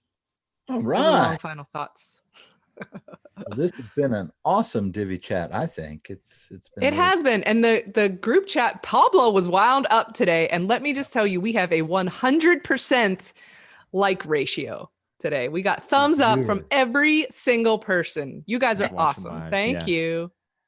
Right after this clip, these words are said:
Speaker 3: Yeah. So if you're
Speaker 2: All of
Speaker 3: watching the
Speaker 2: our
Speaker 3: replay,
Speaker 2: livers.
Speaker 3: keep the love
Speaker 2: Keep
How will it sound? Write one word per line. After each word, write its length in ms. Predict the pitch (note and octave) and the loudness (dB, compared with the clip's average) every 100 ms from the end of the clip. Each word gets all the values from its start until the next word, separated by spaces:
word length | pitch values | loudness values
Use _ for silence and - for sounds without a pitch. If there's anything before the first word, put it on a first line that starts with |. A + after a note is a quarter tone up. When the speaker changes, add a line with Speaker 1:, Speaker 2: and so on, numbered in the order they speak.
| _ _ _ - | _ _ _ -14
Speaker 3:
Yeah. 140 | F#2+ | -14
So 100 | E2+ A2 | -10 -8
if 80 | |
you're 120 | B2 C3 | -2 0
Speaker 2:
All 60 | |
of 60 | D#3+ | 0
Speaker 3:
watching 140 | G3 | 0
the 60 | D3 | 0
Speaker 2:
our 40 | A2+ | 2
Speaker 3:
replay, 360 | D#3+ - G#2 F#2+ | 2 2 2 2
Speaker 2:
livers. 180 | G2+ _ - | -2 _ -14
Speaker 3:
keep 320 | - B2+ - | -6 -6 -4
the 120 | B2+ | -4
love 400 | G#2+ A2 A2 - | -2 -2 -4 -6
Speaker 2:
Keep 280 | - G#3+ G#3 | -8 -2 0